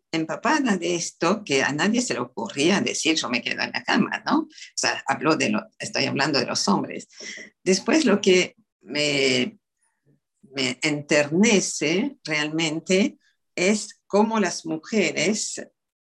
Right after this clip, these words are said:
eh, se vivían en cortillos. Muchas veces eran varias ramas de la misma familia en un cortillo o a veces con amigos, pero, eh, la convivencia era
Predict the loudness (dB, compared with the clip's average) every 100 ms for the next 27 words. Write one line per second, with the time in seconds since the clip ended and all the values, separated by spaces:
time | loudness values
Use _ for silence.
0 | _ _ _ 0 2 2 0 -2 -6 -12
1 | _ _ _ _ _ _ _ _ _ _
2 | _ _ 0 2 4 4 4 4 4 2
3 | 0 0 -2 0 0 2 0 -2 -4 -6
4 | -4 -4 -2 -2 0 0 0 -2 -2 0
5 | 0 -2 0 0 0 -2 -4 -2 -2 -2
6 | -4 -4 -4 -4 -6 -8 -4 -2 -2 -2
7 | -4 -2 0 0 -4 -6 -6 -8 -6 -6
8 | -4 2 4 4 0 -2 2 4 2 0
9 | _ _ -4 0 0 2 0 0 0 2
10 | 2 0 0 -2 -4 -8 -18 -18 -20 _
11 | -2 2 0 0 -2 -2 0 -2 -4 -8
12 | _ _ _ -8 -4 -2 0 2 4 4
13 | 2 2 2 0 -2 -2 0 2 2 -2